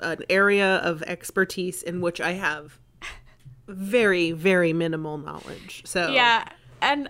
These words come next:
Speaker 2: and I have
Speaker 1: lay
Speaker 2: to
Speaker 1: it on me.
Speaker 2: apologize because some of this information is gonna get, like, a tad bit science heavy,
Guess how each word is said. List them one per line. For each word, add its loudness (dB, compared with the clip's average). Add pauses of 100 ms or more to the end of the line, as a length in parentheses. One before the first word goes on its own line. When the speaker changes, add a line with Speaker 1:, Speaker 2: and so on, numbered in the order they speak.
Speaker 2:
and 2
I 4
have 2
Speaker 1:
lay 4
Speaker 2:
to 4
Speaker 1:
it 4
on 2
me. 2
Speaker 2:
apologize 2
because -4
some -2
of -6
this -2
information -6
is -6
gonna 0
get, 2
like, -6
a -4
tad -2
bit -4
science -2
heavy, -6